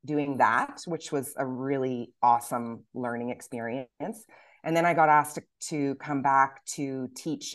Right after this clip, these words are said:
at the college where I went to school, where, where I went to culinary school. I'd been teaching for them a little bit off and on while I had the bakery,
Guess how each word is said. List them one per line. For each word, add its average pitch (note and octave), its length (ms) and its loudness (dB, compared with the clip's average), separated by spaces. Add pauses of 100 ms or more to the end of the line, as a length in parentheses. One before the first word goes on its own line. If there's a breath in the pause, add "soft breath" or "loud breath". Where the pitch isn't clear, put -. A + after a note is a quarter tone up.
at C3+ 240 -4
the C3 60 -12
college C#3+ 460 -2
where C3 200 -2
I B2+ 80 0
went B2 200 -6
to B2+ 80 -16
school, C#3 460 -8
where, C#3 280 -6
where C#3 160 -2
I C3 60 2
went C#3+ 160 -4
to - 40 -16
culinary D3+ 460 -4
school. A3 400 -6 (260 soft breath)
I'd F3+ 160 6
been F#3 160 2
teaching E3+ 440 -4
for D3+ 160 -2
them C#3 420 0
a D#3 80 0
little D3 220 4
bit D3 160 2
off C3 240 0
and C#3 100 -4
on C3+ 220 -2
while B2 140 0
I A#2+ 100 0
had B2 180 -2
the - 80 -8
bakery, F#3+ 540 -2